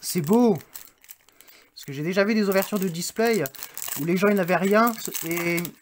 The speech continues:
à la fin, ils avaient une collector rare. Et donc, euh, du coup, leur display n'était pas trop rentable,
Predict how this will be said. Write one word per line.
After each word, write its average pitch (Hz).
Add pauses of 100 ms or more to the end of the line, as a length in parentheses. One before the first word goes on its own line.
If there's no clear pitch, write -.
à 156
la 156
fin, 220
ils 180
avaient 175
une 202
collector 196
rare. 165 (600)
Et 135
donc, 190
euh, 156 (160)
du 151
coup, 220
leur 180
display 156
n'était 147
pas 220
trop 220
rentable, 175